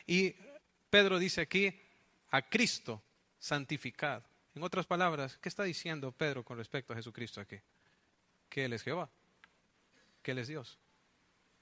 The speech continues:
Es una referencia a la divinidad del Señor Jesucristo. Y dice, "Santificad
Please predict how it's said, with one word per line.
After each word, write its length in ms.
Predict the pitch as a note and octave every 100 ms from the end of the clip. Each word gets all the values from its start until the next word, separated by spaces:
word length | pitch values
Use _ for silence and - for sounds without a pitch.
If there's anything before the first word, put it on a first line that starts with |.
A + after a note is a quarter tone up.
| _ _ _
Es 120 | -
una 160 | C#3+
referencia 580 | D3 C#3+ D3 D3+ C#3+ D#3
a 20 |
la 120 | D3 C#3+
divinidad 640 | C3+ C3 B2+ C#3+ C3+ D3+ - _ _
del 220 | - D#3 C#3+
Señor 480 | C#3+ C3+ C3 C3
Jesucristo. 760 | - C#3 C#3 - E3+ - - B2 _ _ _
Y 60 | D3+
dice, 360 | D#3+ - E3+ - -
"Santificad 1080 | - - F#3+ G3 G3 F3 E3 - E3+ E3 E3